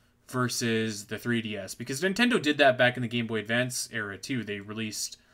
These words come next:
S N E S games for full full retail price,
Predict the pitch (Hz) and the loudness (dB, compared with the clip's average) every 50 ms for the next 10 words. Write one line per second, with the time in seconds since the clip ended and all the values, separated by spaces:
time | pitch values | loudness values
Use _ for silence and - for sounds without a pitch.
0 | _ _ _ _ - - 143 143 - 120 113 117 139 156 - - - 120 117 110 | _ _ _ _ -10 -8 -6 -4 -2 0 2 4 4 2 2 2 -2 0 0 0
1 | 113 110 - - 113 110 110 101 - - - 123 113 - - _ _ _ _ _ | -2 -4 -6 -6 -6 -8 -8 -8 -10 -10 -8 -8 -8 -10 -12 _ _ _ _ _
2 | _ - _ - 170 170 156 135 139 127 127 117 104 - - - 160 156 - 113 | _ -18 _ -4 -2 -2 0 0 -2 -2 -2 -4 -6 -4 2 2 2 4 2 0
3 | 120 - - - | -2 -4 -4 -4